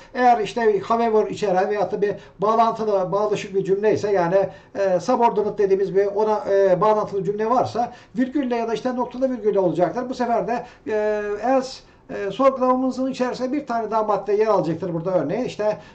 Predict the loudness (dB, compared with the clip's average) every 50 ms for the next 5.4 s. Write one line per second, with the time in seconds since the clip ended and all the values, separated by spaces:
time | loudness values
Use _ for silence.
0 | -14 -10 -6 -6 -4 -4 -2 -4 -4 -4 -6 -8 -10 -12 -12 -14 -16 -18 -20 -16
1 | -6 -2 -2 -2 -2 -2 -4 -6 -4 -4 -4 -2 0 0 0 0 -2 -6 -2 0
2 | 2 2 2 2 0 -2 -2 -2 -2 -2 -4 -2 -4 -4 -4 -4 -2 -2 -2 -2
3 | -2 -2 -4 -6 -6 -6 -8 -14 -20 -16 -8 -2 0 4 4 4 2 0 -4 -2
4 | -2 -2 -2 -4 -4 -4 -2 -2 0 0 -2 -4 -4 -4 -4 -2 0 0 -2 -2
5 | -2 -2 0 0 0 0 -2